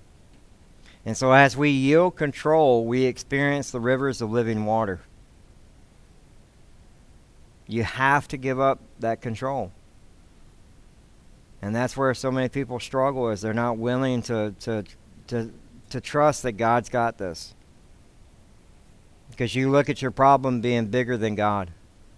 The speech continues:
And that's where we, we mess up.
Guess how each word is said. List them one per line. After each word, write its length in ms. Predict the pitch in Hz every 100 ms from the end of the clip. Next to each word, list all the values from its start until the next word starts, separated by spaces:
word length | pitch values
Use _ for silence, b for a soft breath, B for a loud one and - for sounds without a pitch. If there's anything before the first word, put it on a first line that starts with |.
| - - - - - - - - - - - - - -
And 180 | 101
that's 220 | 107 110 -
where 160 | 113
we, 220 | 110 107
we 200 | 110 -
mess 300 | 107 107 110
up. 260 | 123 123 113